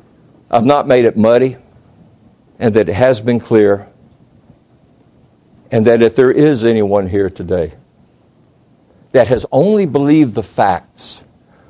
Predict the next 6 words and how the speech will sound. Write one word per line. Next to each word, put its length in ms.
only 300
given 340
head 480
notion 480
and 160
agreement 600